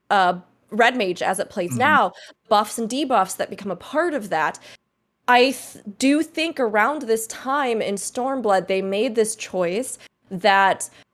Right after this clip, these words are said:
Speaker 1: a lot of these utilities, they were, after this, they implemented,
Speaker 2: Mm-hmm.
Speaker 1: right? A lot of feedback that hit when we came into Shadowbringers.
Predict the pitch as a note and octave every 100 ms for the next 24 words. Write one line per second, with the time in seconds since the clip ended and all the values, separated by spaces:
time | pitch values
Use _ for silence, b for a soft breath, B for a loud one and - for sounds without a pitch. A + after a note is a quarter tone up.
0 | A3 A3+ D4 C#4 C#4 A#3+ A#3 - B3+ B3+
1 | A3 G3+ F#3+ G3+ G3+ - A#3 A3 G#3+ -
2 | - _ _ _ A#3+ D4+ - A3 G3 F3+
3 | F#3+ - G#3+ A#3 A3 A#3 C3 G3+ G3+ G3+
4 | - G3+ G#3 G#3 A3+ A#3+ - B3+ A#3 F#3+
5 | E3+ F3 G#3 F#3+ - A3+ - - A3+ G#3
6 | G3 F#3+ A3 G3+ G3 F#3 G#3 F#3 - F#3+
7 | F#3+ E3 E3 D#3+ F3